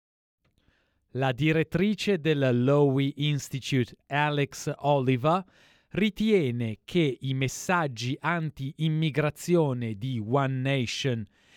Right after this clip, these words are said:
e quelli dell'ex primo ministro Tony Abbott possano aver avuto un ruolo decisivo in questo cambiamento di percezione.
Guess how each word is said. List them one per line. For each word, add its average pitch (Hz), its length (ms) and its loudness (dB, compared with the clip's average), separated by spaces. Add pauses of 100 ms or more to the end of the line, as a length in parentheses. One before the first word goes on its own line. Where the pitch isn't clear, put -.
(120)
e 160 160 -4
quelli 151 640 2
dell'ex 147 760 0
primo 160 320 0
ministro 147 880 -2
Tony 139 480 0
Abbott 156 560 0 (500)
possano 156 680 0
aver 147 560 0
avuto 208 1000 -2
un 170 200 0
ruolo 151 540 2
decisivo 180 1080 0 (200)
in 175 200 -2
questo 135 580 -2
cambiamento 147 840 0
di 123 240 -2
percezione. 117 1300 -2